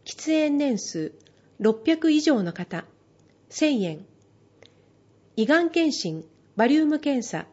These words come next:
十八歳以上の方、千円。前立腺がん検診、五十歳以上の男性、七百円。肝炎ウイルス検診、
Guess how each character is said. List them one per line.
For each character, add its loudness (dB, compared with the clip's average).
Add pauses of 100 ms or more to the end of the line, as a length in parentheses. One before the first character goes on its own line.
(600)
十 2
八 0
歳 -2
以 0
上 0
の -2
方、 -10 (240)
千 -2
円。 -6 (1300)
前 6
立 0
腺 0
が 2
ん -2
検 -2
診、 -8 (440)
五 -2
十 4
歳 2
以 -2
上 0
の -4
男 -4
性、 -8 (420)
七 2
百 -2
円。 -4 (1000)
肝 2
炎 0
ウ 2
イ 4
ル 2
ス -8
検 0
診、 -6